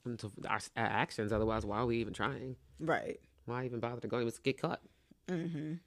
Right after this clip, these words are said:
Speaker 1: And she was a lawyer. She knows what the chances are.
Speaker 2: True.
Speaker 1: So, but she also knew what the chances are. <laughs> So, like,
Speaker 2: Mm-hmm. And they still made decisions based on
Speaker 1: Some of them are dumb decisions.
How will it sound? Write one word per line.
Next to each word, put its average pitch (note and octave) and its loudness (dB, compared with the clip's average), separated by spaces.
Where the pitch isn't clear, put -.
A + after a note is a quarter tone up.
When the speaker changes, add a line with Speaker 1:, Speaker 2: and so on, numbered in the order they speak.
Speaker 1:
And A#2 -6
she G3 6
was A#3+ 6
a D3 8
lawyer. A#2 6
She F#3 0
knows C3+ 4
what B2 -4
the G#2 0
chances - -6
are. F3 -6
Speaker 2:
True. F#3+ -2
Speaker 1:
So, - -6
but A2+ -4
she B2+ 6
also A#2 6
knew A2+ 6
what G#2 2
the G2 -6
chances - 0
are. - 0
<laughs> - -
So, E4+ 8
like, - 10
Speaker 2:
Mm-hmm. B3 8
And F#3+ 6
they G#3 10
still G#3 6
made G#3 10
decisions F#3 12
based F#3 12
on E3 10
Speaker 1:
Some A3 4
of C4+ 8
them G#3+ 4
are E3+ 4
dumb G#2+ 0
decisions. A2 -4